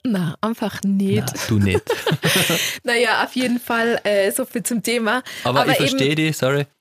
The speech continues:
Speaker 2: ich versteh dich, weil ich hab ja früher einmal vor, wo,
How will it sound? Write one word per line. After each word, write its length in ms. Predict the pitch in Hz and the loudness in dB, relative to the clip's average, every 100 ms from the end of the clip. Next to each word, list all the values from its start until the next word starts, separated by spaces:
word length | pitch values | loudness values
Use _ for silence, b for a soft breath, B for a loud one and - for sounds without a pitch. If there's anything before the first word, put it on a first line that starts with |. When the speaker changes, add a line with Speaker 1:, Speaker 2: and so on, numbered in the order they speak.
| _ | _
Speaker 2:
ich 140 | - 117 | -4 -2
versteh 320 | 120 - 127 | -2 0 2
dich, 280 | 139 135 120 | 2 0 0
weil 260 | 110 110 - | 0 0 0
ich 80 | 127 | 0
hab 60 | |
ja 100 | 113 | 0
früher 340 | 104 123 135 131 | 0 0 0 2
einmal 260 | 123 123 | 2 0
vor, 400 | - 113 110 110 - | 0 0 2 0 -2
wo, 180 | 101 | -4